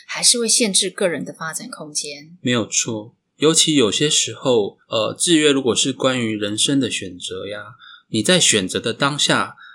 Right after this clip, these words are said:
Speaker 2: 很难看到未来的好坏，这种
Speaker 1: 没错。
Speaker 2: 可能你二十岁做的选择，到四十岁
Speaker 1: 你才会看得到结果。
Speaker 2: 哎，才知道你是不是在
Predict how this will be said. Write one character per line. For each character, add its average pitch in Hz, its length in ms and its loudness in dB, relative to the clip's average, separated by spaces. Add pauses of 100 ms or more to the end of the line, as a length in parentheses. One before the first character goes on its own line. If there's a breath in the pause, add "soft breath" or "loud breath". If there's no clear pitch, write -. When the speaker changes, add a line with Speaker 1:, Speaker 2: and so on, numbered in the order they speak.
Speaker 2:
很 107 180 -4
难 95 200 -4
看 127 320 0
到 127 240 2
未 127 200 2
来 98 140 0
的 95 100 -8
好 - 280 -8
坏， - 440 -8
这 - 160 2
种 180 160 2
Speaker 1:
没 - 80 0
错。 170 440 -4
Speaker 2:
可 - 120 -4
能 120 160 2
你 131 100 4
二 165 120 4
十 143 140 2
岁 143 200 4
做 135 220 0
的 110 100 0
选 98 280 -6
择， 104 440 -10
到 156 220 2
四 156 180 2
十 120 140 -2
岁 120 560 0
Speaker 1:
你 180 80 -6
才 190 140 0
会 196 80 -2
看 226 160 -6
得 175 80 -6
到 190 120 -4
结 147 300 -6
果。 - 260 -10
Speaker 2:
哎， 107 240 -8
才 120 160 -2
知 117 140 -2
道 151 200 4
你 101 120 0
是 143 140 -4
不 123 80 -6
是 120 200 -2
在 120 400 -2